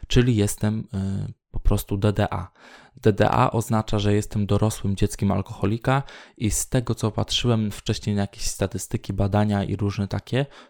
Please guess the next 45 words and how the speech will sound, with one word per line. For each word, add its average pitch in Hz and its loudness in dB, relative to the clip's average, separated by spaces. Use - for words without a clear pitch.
to 110 2
w - -10
Polsce - 0
jest 113 -4
naprawdę 104 0
to 101 -2
duża 104 0
grupa, 98 -2
y, 98 0
ludzi, 104 0
a 104 -2
właściwie 107 -2
to - -4
bardziej 101 0
ma 98 -2
ten 98 -4
syndrom 95 0
D 92 -4
D 95 -2
A, - -2
czyli 98 -4
dorosłych 98 -2
dzieci 98 -4
alkoholików, - -4
bo 92 2
jest 120 0
to, 110 -2
tak - -6
jak 104 -4
powiedziałem, 101 2
syndrom. 92 0
I 113 -2
dlatego 110 0
dzisiaj 104 -2
mówię 101 0
o 98 -2
tym, 98 -2
y, 98 -4
w - -16
podcaście, - -2
o 101 0
problemie 101 0
alkoholowym, 98 0
o 98 -2
alkoholizmie, 104 -2